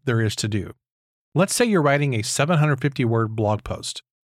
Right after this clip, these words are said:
You would typically write this in sections. You would write an introduction, two or three main points, and a call to action or a conclusion.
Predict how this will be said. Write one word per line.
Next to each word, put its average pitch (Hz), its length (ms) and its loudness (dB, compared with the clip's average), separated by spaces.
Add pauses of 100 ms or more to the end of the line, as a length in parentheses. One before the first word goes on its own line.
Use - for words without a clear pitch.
(260)
You 151 60 2
would 156 140 2
typically 233 360 2
write 143 220 2
this - 240 -2
in 117 60 -2
sections. 107 680 -4
You 139 80 0
would 131 120 0
write 117 240 0
an 110 80 -4
introduction, 135 680 -2 (420)
two 175 180 2
or 156 80 6
three 143 260 0
main 113 200 0
points, 156 500 0
and 120 160 -2
a 107 60 0
call 127 240 -4
to 123 240 -10
action 127 360 -4
or 113 200 -2
a 117 40 -8
conclusion. 120 600 -2